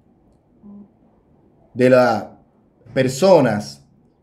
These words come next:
que tienen relaciones con estas niñas, después que la embarazan, la abandonan. ¿Qué sucede? Esa fémina,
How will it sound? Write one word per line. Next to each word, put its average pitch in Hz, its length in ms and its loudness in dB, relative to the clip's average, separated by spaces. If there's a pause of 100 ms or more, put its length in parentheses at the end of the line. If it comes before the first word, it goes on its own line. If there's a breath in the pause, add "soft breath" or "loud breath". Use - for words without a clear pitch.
que 107 100 -10
tienen 160 260 -4
relaciones 165 440 -2
con 143 180 -4
estas 147 280 -6
niñas, 107 540 -4
después 123 300 -6
que 151 80 2
la 143 100 4
embarazan, 151 800 -2 (560)
la 131 420 2
abandonan. 170 1200 2 (760)
¿Qué 220 140 -2
sucede? 117 640 -8 (1300)
Esa 156 760 2 (480)
fémina, 202 640 -4